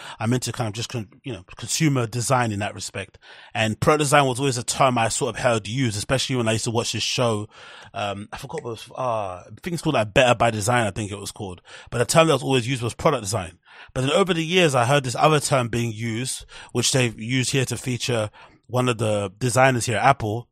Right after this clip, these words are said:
which is industrial design. And I've always wondered, is industrial design just, like, a fancy word, a fancy version of product design? Or is industrial design the clear delineation between,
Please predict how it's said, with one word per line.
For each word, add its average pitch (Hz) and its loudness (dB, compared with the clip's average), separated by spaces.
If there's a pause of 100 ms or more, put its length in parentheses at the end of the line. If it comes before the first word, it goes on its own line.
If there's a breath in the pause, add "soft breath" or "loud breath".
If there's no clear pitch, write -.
(100)
which 123 -4
is 135 0
industrial 139 2
design. 95 -8 (440)
And 123 -4
I've 143 4
always 185 6
wondered, 160 4
is 120 -2
industrial 180 2
design 165 4
just, 147 -2
like, 156 0
a 127 0
fancy 139 2
word, 123 4 (1160 soft breath)
a 131 -4
fancy 143 4
version 131 2
of 120 0
product 139 2
design? 147 0 (460 soft breath)
Or 139 6
is 131 4
industrial 143 2
design 131 4 (360 loud breath)
the 117 -2
clear 139 2 (280 soft breath)
delineation 135 2
between, 120 -2